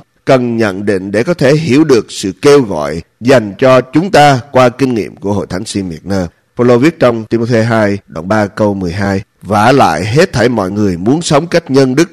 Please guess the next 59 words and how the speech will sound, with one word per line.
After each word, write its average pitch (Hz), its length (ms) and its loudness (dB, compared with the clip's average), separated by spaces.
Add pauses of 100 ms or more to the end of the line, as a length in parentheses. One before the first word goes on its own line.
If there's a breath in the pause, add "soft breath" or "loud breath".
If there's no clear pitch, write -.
trong 120 200 2
Đức 127 140 -2
Chúa 135 80 0
Giêsu 120 280 0 (100)
Christ 143 220 0 (200)
thì 101 300 0
sẽ 82 340 -8
bị 78 280 -8
bắt 98 240 -10
bớ." 98 240 0 (540)
Tôi 151 100 0
muốn 175 220 0
nới 175 200 4
rộng 98 240 2
sự 107 120 -6
hiểu 101 180 -2
biết 175 240 0
về 117 120 0
sự 95 140 -6
kêu 131 260 0
gọi 85 240 -6
chịu 92 220 -8
khổ 92 280 -6
về 98 100 -2
đức 120 240 -4
tin 131 220 2 (180)
để - 120 -2
chúng 156 180 -2
ta 147 160 4
thấy 156 220 0
được 151 200 0
đặc 117 280 -2
ân 143 220 0
và 113 120 0
vinh 131 240 0
hiển 107 280 -2
Chúa 160 120 0
dành 120 300 2
cho 117 120 2
hội 85 120 -2
thánh 107 180 -4
Smyrna 110 600 0 (160)
và 92 120 -6
cho 123 160 0
mỗi 98 260 -4
chúng 175 220 -2
ta 139 240 4
nếu 131 220 2
là 120 120 2
kinh 120 280 -4
nghiệm 76 300 -8
và 92 200 -4
sự 78 140 -12
dấn 101 220 -6
thân 110 260 -4
đòi 85 180 -4
hỏi 82 240 -10
của 95 160 -10
mình. 92 180 -6